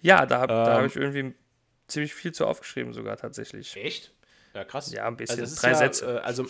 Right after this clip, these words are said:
Speaker 2: man sieht ja Sif, äh, Lady Sif und Volstagg, wie sie dem Collector, äh,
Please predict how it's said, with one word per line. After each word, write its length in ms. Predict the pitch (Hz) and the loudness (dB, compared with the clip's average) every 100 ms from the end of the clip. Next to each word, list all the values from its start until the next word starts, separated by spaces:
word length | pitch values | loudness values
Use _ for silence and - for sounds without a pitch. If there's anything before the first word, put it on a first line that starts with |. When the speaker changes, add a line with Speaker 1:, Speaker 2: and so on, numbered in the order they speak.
| - | -6
Speaker 2:
man 180 | 120 123 | -4 -2
sieht 220 | 143 156 | -2 4
ja 100 | 147 | 4
Sif, 400 | 131 190 202 - - - - - - - | 6 4 2 -2 -20 -20 -20 -20 -20 -2
äh, 80 | 131 | 2
Lady 240 | 123 147 | 4 4
Sif 240 | 139 185 185 | 4 2 2
und 140 | 139 | 2
Volstagg, 540 | 127 160 - 170 170 - _ - _ | 4 4 6 4 4 -4 _ -20 _
wie 100 | 135 | 0
sie 140 | 139 131 | 4 6
dem 180 | 131 | 4
Collector, 600 | 123 120 131 - 107 135 - _ _ _ - | 2 2 2 4 2 2 -2 _ _ _ -8
äh, 240 | 117 113 | -2 0